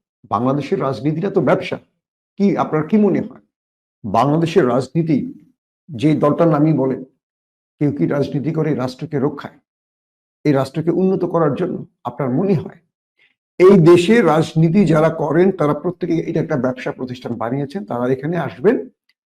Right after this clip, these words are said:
মানে সেরা জুতা পায়, আর এখান থেকে যাবেন কয়েক ডজন মার্সিডিজ, বিএমডাব্লিউ, দেশে বিদেশে বেগম পাড়ায় প্রচুর সম্পদ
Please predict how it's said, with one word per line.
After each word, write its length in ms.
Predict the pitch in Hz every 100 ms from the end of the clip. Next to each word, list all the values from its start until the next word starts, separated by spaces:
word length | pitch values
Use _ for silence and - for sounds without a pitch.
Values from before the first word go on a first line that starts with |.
| _ _ _ -
মানে 200 | 156 151
সেরা 400 | - 156 170 214
জুতা 280 | 196 - 165
পায়, 360 | 135 - - _ _ _ _ _ -
আর 140 | 139
এখান 280 | 147 147 151
থেকে 220 | 160 165
যাবেন 560 | 165 123 120 190 - - _ _ _ _ _ _
কয়েক 280 | 156 165 151
ডজন 380 | 156 139 190 160
মার্সিডিজ, 560 | 131 139 175 156 160
বিএমডাব্লিউ, 640 | 131 147 151 147 143 147 156
দেশে 340 | 123 139 160
বিদেশে 400 | 131 143 147 147
বেগম 300 | 123 139 151
পাড়ায় 300 | - 147 175 - -
প্রচুর 280 | 220 233
সম্পদ 380 | 190 - 123 -